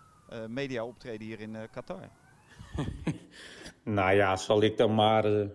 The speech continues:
Speaker 2: de bondscoach zijn die, eh, die wel gewoon normaal antwoord op jouw vragen geeft, eh,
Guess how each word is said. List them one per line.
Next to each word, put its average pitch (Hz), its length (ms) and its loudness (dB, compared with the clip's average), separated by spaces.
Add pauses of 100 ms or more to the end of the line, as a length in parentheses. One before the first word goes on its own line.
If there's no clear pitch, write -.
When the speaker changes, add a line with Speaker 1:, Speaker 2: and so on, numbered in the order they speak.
(540)
Speaker 2:
de 107 200 -2
bondscoach 113 680 4
zijn 113 420 2
die, 107 420 4
eh, 104 60 2 (440)
die 117 220 2
wel 127 280 6
gewoon 113 360 4
normaal 104 360 4
antwoord 104 360 0
op 110 100 0
jouw 110 140 2
vragen 104 440 -2
geeft, 101 460 -2
eh, 104 80 -2